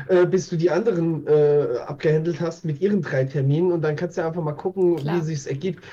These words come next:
Speaker 1: Und
Speaker 2: Auf jeden
Speaker 1: vielleicht,
Speaker 2: Fall.
Speaker 1: äh, heißt's dann auch, was weiß ich, dann, dann sagen zwei von uns, „Oh, wir haben doch keine Zeit mehr“, von denen sagen auch zwei, „Wir haben keine Zeit mehr“, und machen wir eine neue Runde oder wie auch immer. Also
Speaker 2: Ja.
Speaker 1: da können wir auch erstmal gucken.
Speaker 2: Ja, auf jeden Fall. Das, das machen wir.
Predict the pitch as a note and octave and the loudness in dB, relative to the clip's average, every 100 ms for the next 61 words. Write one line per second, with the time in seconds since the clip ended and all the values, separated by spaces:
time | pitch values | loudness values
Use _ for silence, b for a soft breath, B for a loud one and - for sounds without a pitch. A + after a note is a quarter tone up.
0 | B E3+ F3 - D#3 F3+ E3+ E3+ - E3+ | B 0 0 0 -2 4 4 2 -2 0
1 | D#3+ D3+ F3+ F3+ F3+ D3+ A#2 D3+ D#3 D#3+ | 2 4 2 2 0 0 -2 -4 -2 -4
2 | D#3 D3 F3 D#3+ D3 D3 D3 D3+ D3+ C#3 | -4 -6 -2 0 0 0 0 0 -2 -2
3 | C#3 C#3+ E3+ D#3 E3 - D#3 E3 D3+ D3 | -2 0 -2 -2 -4 -2 -2 2 0 0
4 | E3 - F3 - F3+ F#3 F#3+ F#3 D3+ D#3 | -4 -2 -2 0 -2 0 -2 0 0 2
5 | F3+ E3 E3 E3 D3+ E3+ - D#3+ E3+ E3 | 2 0 -2 -2 -2 -4 -4 0 2 2
6 | E3 F3+ E3+ E3 E3 D3+ - - D3 D#3+ | 0 -4 -4 -4 -4 -8 -18 -4 2 4
7 | E3 D#3 D#3 F3 D3+ C3+ A#2+ D3 C#3+ F3+ | 4 4 6 6 4 2 2 2 2 2
8 | D3+ D3+ - B2 C#3 B B B2+ F3 F#3 | 2 -2 -2 -2 -4 B B -2 2 2
9 | D#3+ E3+ F3+ D3 D3+ C3+ G#2+ - - G3 | 2 0 -2 -4 -4 -6 -12 -16 -14 -8
10 | G3 - G#3+ G#3 G#3 F#3 F#3+ - F#3 - | -8 -8 -12 -10 -10 -12 -14 -18 -20 -16
11 | - G3+ G3+ F#3 F3+ E3+ E3+ | -18 -12 -12 -12 -16 -16 -18